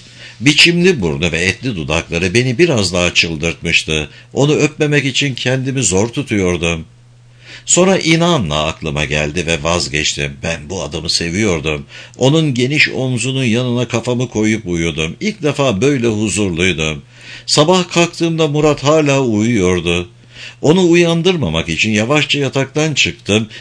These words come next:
Bir not yazarak bazı işlerimi halledip geri döneceğimi söyledim. Otele girdiğimde resepsiyonist gülümseyerek, "Bayan Rachel, üç gündür otele gelmemeniz size çok yaramış. Dinlenmişsiniz." dedi.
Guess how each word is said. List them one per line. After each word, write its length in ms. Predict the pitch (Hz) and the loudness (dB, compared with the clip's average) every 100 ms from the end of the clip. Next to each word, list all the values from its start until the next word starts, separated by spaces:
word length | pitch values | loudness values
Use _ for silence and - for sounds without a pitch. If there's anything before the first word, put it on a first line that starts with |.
| - | 0
Bir 260 | 143 156 147 | 4 4 4
not 220 | 170 175 | 2 0
yazarak 500 | 87 73 82 98 107 | -2 0 0 0 0
bazı 320 | 143 151 151 | 0 2 2
işlerimi 440 | 135 - 139 139 | 0 0 0 -2
halledip 480 | 139 139 131 131 - | 0 0 0 -2 0
geri 280 | 117 113 127 | 0 2 0
döneceğimi 560 | 117 120 90 107 87 101 | 0 0 0 0 0 0
söyledim. 580 | 92 85 80 78 76 76 - - - - - - - | 0 0 0 -2 -4 -10 -20 -20 -20 -20 -20 -20 -2
Otele 380 | 143 147 180 196 | 0 4 4 4
girdiğimde 680 | 135 87 78 82 82 101 | 2 0 0 -2 0 2
resepsiyonist 760 | 113 127 156 - 151 151 151 123 | 2 2 0 -2 -2 0 0 -2
gülümseyerek, 680 | 139 147 131 160 131 98 104 - - - | -2 -2 0 2 2 2 0 -6 -20 -4
"Bayan 380 | 202 214 190 170 | 0 2 2 0
Rachel, 400 | 131 104 104 104 107 | 2 2 2 0 -2
üç 300 | 202 - - | -2 -2 -2
gündür 260 | 85 90 | -2 -2
otele 420 | 107 98 101 98 98 | -4 -2 -2 0 0
gelmemeniz 640 | 101 117 95 92 98 104 | 0 0 0 0 0 0
size 320 | - 107 113 | 0 0 0
çok 280 | - 143 143 | 0 0 0
yaramış. 580 | 117 98 95 90 - - - - - | 0 2 2 0 0 -4 -10 -20 -10
Dinlenmişsiniz." 1040 | - 95 101 113 120 175 - 196 190 151 110 | -2 0 2 2 2 0 0 0 0 0 0
dedi. 380 | 107 98 98 | 0 2 0